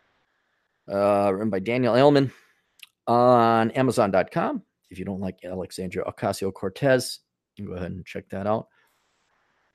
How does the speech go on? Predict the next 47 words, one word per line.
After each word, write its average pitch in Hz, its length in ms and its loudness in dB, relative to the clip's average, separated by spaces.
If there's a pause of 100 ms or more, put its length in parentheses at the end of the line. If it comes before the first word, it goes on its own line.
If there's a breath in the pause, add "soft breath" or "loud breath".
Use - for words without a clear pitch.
(220)
Orions 240 320 10
Cold 277 240 8
Fire 285 260 12
dot 247 180 8
com. 269 180 10
Check 262 180 4
out 220 100 8
Orions 143 280 4
Cold 123 180 -2
Fire 123 220 2
dot 110 220 0
com 214 420 -4
if - 140 -16
you 139 100 -4
wanna 131 180 -2
go 131 140 0
ahead 131 200 2
and 120 100 -4
read 123 180 -6
some 90 260 -10 (680)
conservative 147 520 6
libertarian 135 580 4
thought 160 260 8
pieces. 151 320 0
But 214 180 0
if 190 80 -2
you 214 120 4
also 220 220 4
wanna 208 180 2
take 196 220 2
a 180 40 -2
break 190 240 0
from 160 140 -2
the 127 180 4
world 156 280 4
of 135 180 2
politics, 190 520 0
he 143 180 -4
has 135 360 0
a 165 120 0
photo 247 320 8
gallery. 98 340 0
He's 98 140 -6
a 101 40 -10
very 147 200 0
good 127 180 0
photographer. 135 720 0